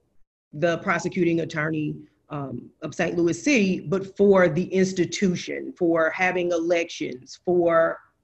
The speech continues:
you know, really maintaining and keeping and valuing and, and allowing individuals for, to vote for the elected officials of their choice, no matter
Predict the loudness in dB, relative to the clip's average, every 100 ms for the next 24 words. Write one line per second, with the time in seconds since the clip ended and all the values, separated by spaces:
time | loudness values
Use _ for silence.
0 | _ -2 0 0 -4 -8 -12 0 6 6
1 | 4 -2 -4 -4 0 2 2 0 0 2
2 | 2 0 0 -2 0 0 0 -2 -2 -2
3 | 0 -2 -2 -2 -2 -2 -4 -6 -4 -2
4 | -4 -8 _ _ _ _ _ 0 2 4
5 | 4 2 2 0 0 -2 0 2 0 0
6 | -6 -4 -6 -8 -4 0 4 2 0 2
7 | 2 2 -2 -2 -2 0 -2 -4 -4 -4
8 | -2 -4 -6 -6 -6 -4 -4 -4 -6 -4
9 | -2 -4 -8 -18 -6 -2 0 0 -2 -2
10 | -6